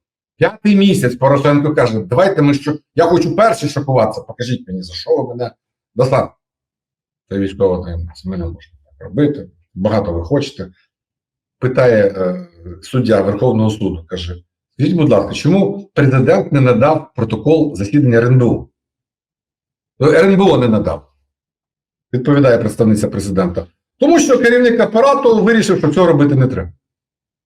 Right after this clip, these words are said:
Пауза, такі студії. Опа. <laughs> Керівник апарату. Тоді, значить, він його питає, каже, «Скажіть, будь ласка,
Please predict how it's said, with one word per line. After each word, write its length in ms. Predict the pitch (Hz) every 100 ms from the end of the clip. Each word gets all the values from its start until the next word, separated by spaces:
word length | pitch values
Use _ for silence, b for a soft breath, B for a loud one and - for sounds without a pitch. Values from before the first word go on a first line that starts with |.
| _ _ _ _
Пауза, 500 | - 117 95 87 82
такі 220 | 82 -
студії. 380 | - - 92 95
Опа. 600 | 117 147 - 90 90 185 - _ _
<laughs> 920 | 277 - 285 220 - - _ _ 466 -
Керівник 340 | - 202 196 190
апарату. 460 | 160 143 110 - -
Тоді, 200 | 120 156
значить, 220 | 285 240 226
він 100 | 233
його 180 | 226
питає, 380 | 220 202 180 156
каже, 140 | 156 131
«Скажіть, 220 | 180 170
будь 120 | 147
ласка, 340 | 127 - 113